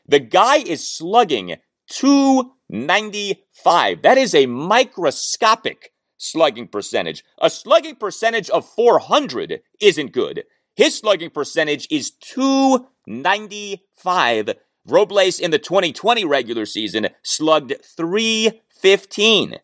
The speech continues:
This is a guy who in the twenty nineteen regular season hit seventeen homers and slugged four nineteen. And four nineteen isn't a great slugging percentage, but it's passable.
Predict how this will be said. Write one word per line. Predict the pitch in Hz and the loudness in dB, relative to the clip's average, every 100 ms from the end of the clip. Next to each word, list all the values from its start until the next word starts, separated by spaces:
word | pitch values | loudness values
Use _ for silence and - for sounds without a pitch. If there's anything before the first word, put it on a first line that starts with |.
| _ _ _ | _ _ _
This | - 214 | 0 0
is | 277 | 0
a | 320 | -2
guy | 233 208 175 | 2 2 2
who | 185 | -2
in | 180 | -8
the | 147 | -10
twenty | - 185 160 | -8 -6 -4
nineteen | 143 202 226 170 127 | -2 -4 -4 -10 -4
regular | 117 120 95 104 | -2 -2 -4 -8
season | 92 110 95 101 - _ _ | -6 -6 -4 -4 -6 _ _
hit | 160 160 | 0 0
seventeen | - - 208 214 170 190 170 | -4 -2 -2 -4 -6 -4 2
homers | 170 160 87 58 - _ - | 2 2 -4 -10 -18 _ 0
and | 147 127 | 0 0
slugged | - 156 143 | -2 0 0
four | - 147 185 | -6 -4 -2
nineteen. | 160 185 190 - 110 67 - | 0 0 -2 -8 -10 -8 -4
And | 170 170 | -4 -2
four | 175 262 | 2 2
nineteen | 233 302 214 170 165 | 2 -2 -2 -4 0
isn't | 165 165 | 0 0
a | 120 | -2
great | 110 170 240 | 0 -2 -2
slugging | - 156 123 - | -2 -2 -2 -8
percentage, | 110 - 113 143 135 - | -8 -4 -2 -2 -4 2
but | 131 - | 2 2
it's | 101 - | -8 -10
passable. | - 165 - 117 107 160 | -2 -2 -2 -6 -6 -8